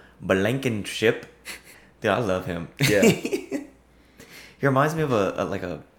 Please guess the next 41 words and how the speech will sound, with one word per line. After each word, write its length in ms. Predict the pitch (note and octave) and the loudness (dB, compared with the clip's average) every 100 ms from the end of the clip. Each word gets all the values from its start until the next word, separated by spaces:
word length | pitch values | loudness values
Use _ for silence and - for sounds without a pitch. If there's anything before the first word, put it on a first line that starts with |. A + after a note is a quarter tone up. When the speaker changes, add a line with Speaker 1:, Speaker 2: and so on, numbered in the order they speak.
| _ - | _ -10
Speaker 1:
a 80 | F2+ | -8
librarian 720 | F2+ G2+ E2+ F2+ E2+ D#2+ - - - - - - - - | -6 -8 -8 -8 -8 -12 -16 -20 -20 -20 -20 -20 -18 -4
Speaker 2:
Okay. 320 | C3 - B2 - - _ - | -4 -2 -4 -6 -20 _ -14
Speaker 1:
or 60 | G2 | -10
something 320 | - F2 F2 | -10 -10 -6
like 80 | F2 | -4
Speaker 2:
I 80 | |
Speaker 1:
that. 60 | B2 | -4
Speaker 2:
was 100 | C#3+ | -4
thinking 240 | B2 A#2+ | -6 -4
more 160 | A2+ A#2 | -4 -4
of, 80 | G#2+ | -4
like, 160 | G#2+ | -6
a 60 | - | -6
Speaker 1:
Like 140 | - | -10
a 40 | - | -10
teacher, 400 | - G#2 G#2+ A2 - _ _ _ _ _ _ - | -10 -8 -8 -10 -16 _ _ _ _ _ _ -10
Speaker 2:
Okay. 80 | G2+ | -6
Speaker 1:
maybe? 340 | G2+ A2 B2+ - - | -6 -8 -12 -18 -4
Speaker 2:
Yeah. 320 | D#3+ A#2 - - - - - - - _ - | 0 0 0 -12 -20 -20 -20 -20 -20 _ -6
Speaker 1:
Or, 60 | |
like, 80 | A2+ | -2
them 180 | A2+ F#2+ | 0 0
old 180 | G#2+ G#2+ | -4 -4
school 260 | - G#2 F#2+ | -6 -8 -6
basketball 440 | G2+ G#2 - G#2 | -6 -6 -6 -6
players 320 | G2+ A2 G#2+ G2 | -2 -2 -2 -4
with 120 | E2+ | -8
the 80 | F#2+ | -8
fucking 320 | G#2 G2 F#2 | -8 -10 -6
goggles. 440 | F#2+ G2 G#2+ - - _ _ _ _ _ _ _ - | -4 -4 -8 -12 -20 _ _ _ _ _ _ _ 0
Kareem 340 | B2 A2+ B2+ | 2 4 4
Abdul-Jabbar 840 | A#2 G#2 A#2 A2+ A2+ G#2+ A2 A#2+ A#2 - | 2 2 2 2 2 2 2 0 -4 -6
Speaker 2:
I'm 220 | G2+ G#2 | -4 -2
like, 200 | G2+ - | -2 0
Speaker 1:
with 120 | G#2+ | 0
a 60 | F#2+ | 2
hook 120 | C3 | 2
Speaker 2:
Kareem 80 | D#3 | 2
Speaker 1:
shot. 400 | D#3+ C3 B2 - | 2 2 0 -4
Speaker 2:
Abdul. 600 | B2 B2 G#2+ G#2 C#2 - | -2 -2 -2 -2 -2 -6